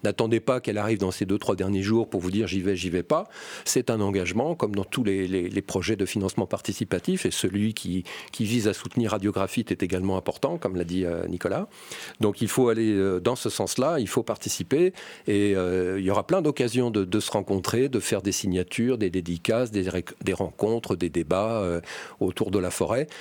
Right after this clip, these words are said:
Mais ça sera évidemment tellement mieux si vous avez le bouquin entre les mains et si vous pouvez réagir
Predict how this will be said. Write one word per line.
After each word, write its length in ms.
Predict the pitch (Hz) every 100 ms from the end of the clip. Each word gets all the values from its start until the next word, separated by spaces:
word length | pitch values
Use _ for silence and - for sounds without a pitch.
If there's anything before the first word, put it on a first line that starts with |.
| - -
Mais 100 | 87
ça 180 | - 87
sera 240 | - 85
évidemment 420 | 90 90 90 98
tellement 400 | 85 - 135 110
mieux 220 | 104 107 131
si 140 | 107
vous 160 | 98 95
avez 160 | 92
le 40 | 90
bouquin 300 | 98 - 104
entre 220 | 92 90
les 100 | 87
mains 220 | 98 131
et 140 | 135
si 160 | 107 101
vous 160 | 92 87
pouvez 260 | 95 92
réagir 640 | 98 107 120 98 131 165